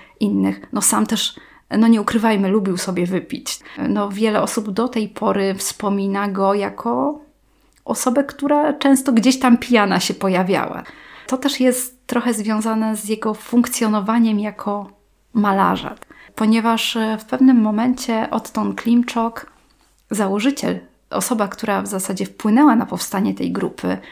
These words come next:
to był taki działacz społeczny, który tutaj konsolidował to całe środowisko i który starał się robić wszystko, żeby ta kultura, ta grupa plastyczna tutaj funkcjonowała. Sprowadził tutaj artystę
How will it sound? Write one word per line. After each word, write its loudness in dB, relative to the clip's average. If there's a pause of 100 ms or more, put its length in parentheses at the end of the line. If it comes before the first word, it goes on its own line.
(240)
to -2
był -2
taki -6
działacz 0
społeczny, -2
który -4
tutaj -6 (300)
konsolidował -2
to -12
całe -6
środowisko -4
i -2
który -6
starał -4
się -4 (260)
robić -2
wszystko, -2
żeby -2
ta -6
kultura, 0 (340)
ta -6
grupa 0
plastyczna 0
tutaj -4
funkcjonowała. -2 (420)
Sprowadził 0
tutaj -4
artystę -4